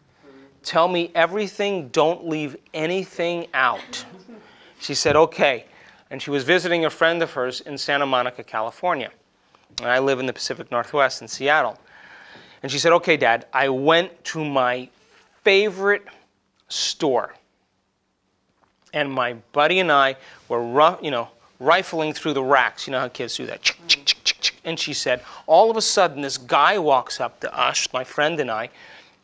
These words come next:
and says to my friend, 'Hey, is your father Sam Borelli?'"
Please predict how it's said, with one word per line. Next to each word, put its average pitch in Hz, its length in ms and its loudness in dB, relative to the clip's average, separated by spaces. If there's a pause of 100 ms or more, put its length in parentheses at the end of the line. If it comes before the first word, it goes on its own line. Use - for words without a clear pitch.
and 160 140 -6
says 165 320 2
to 160 80 -8
my 147 160 4
friend, 139 520 0 (260)
'Hey, 190 340 2
is 139 220 -2
your 185 140 2
father 180 520 4
Sam 160 400 2
Borelli?'" 165 540 4